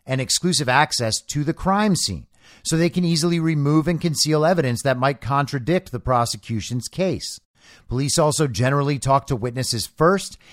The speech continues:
and can pressure them to change their story to conform to the prosecution's theory of the case. Prosecutors can, and often do, threaten to charge witnesses as accomplices or co-conspirators if they testify favorably to the defense.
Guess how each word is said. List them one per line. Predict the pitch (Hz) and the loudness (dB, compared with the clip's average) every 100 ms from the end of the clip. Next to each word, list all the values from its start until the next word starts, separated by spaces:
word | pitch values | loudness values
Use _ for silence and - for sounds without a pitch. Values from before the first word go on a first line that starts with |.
| - | -6
and | 180 185 | -2 0
can | 196 | 2
pressure | 156 170 170 147 | 4 2 2 0
them | 139 127 | 0 -2
to | 120 | -4
change | - 160 165 | -2 0 0
their | 131 120 | 0 -2
story | - 170 170 127 | -2 0 0 -2
to | 123 | -4
conform | 127 117 151 165 | -4 -2 0 0
to | 123 | 0
the | 120 | -2
prosecution's | 135 139 123 - 170 175 120 104 | 2 2 2 -4 -4 -2 -4 -6
theory | - 120 110 | -4 -2 -2
of | 110 | -4
the | 95 | -6
case. | - 180 123 - - - _ _ _ - - | -4 -2 -2 -6 -18 -20 _ _ _ -20 -4
Prosecutors | 131 127 - 127 113 - | 0 0 0 0 0 -2
can, | - 120 131 | -2 0 2
and | 139 | 2
often | 120 - 113 | 2 0 -4
do, | 101 113 139 175 - _ _ | -2 0 0 -2 -8 _ _
threaten | - 147 170 | 0 2 2
to | 165 | -2
charge | 123 156 147 135 | 0 4 4 2
witnesses | 101 170 151 120 127 113 | -2 -2 -2 -2 -2 -2
as | 120 120 | -2 -2
accomplices | 110 - 185 202 151 - 104 101 - - - | -2 0 0 2 -2 -2 -4 -4 -10 -16 -6
or | 139 | -2
co-conspirators | - 151 - 131 - - 233 165 101 95 95 - - - _ _ | 2 2 2 -2 -2 0 2 2 0 -4 -6 -10 -18 -20 _ _
if | 131 131 | -6 0
they | 143 127 | 2 2
testify | 160 196 185 - 127 120 | 2 2 2 0 2 2
favorably | 120 - 165 202 127 101 113 107 | 0 0 0 2 -2 -2 -2 -4
to | 113 - 135 127 | -6 -6 -4 -2
the | 123 | -4
defense. | 117 - 180 185 98 - - - | -4 -4 0 0 -2 -8 -12 -12